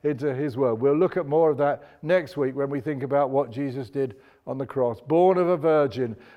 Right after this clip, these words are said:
we may well now have concrete evidence to confirm that and indicate that. He came into the world to save us.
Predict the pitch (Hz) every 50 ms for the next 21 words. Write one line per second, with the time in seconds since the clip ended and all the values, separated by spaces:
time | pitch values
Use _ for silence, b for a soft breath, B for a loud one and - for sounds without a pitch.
0 | B B 143 143 139 139 151 156 156 147 135 139 160 165 170 165 160 156 160 165
1 | 160 156 151 139 139 143 - - - - 165 160 147 - 160 165 170 151 156 151
2 | 143 135 120 123 127 127 - - - 143 143 123 B B B B - 147 131 -
3 | - 170 165 160 151 139 135 135 139 131 - - B B B B - 147 147 147
4 | 143 - - 170 170 151 135 135 120 - 120 113 110 113 117 113 113 110 113 -
5 | _ b b b b b 147 135 - - 156 151 147 151 151 147 135 131 135 131
6 | - - 143 123 123 123 123 123 123 123 120 - 127 110 - - - - 117 107
7 | 104 98 95 - 107 101 - - _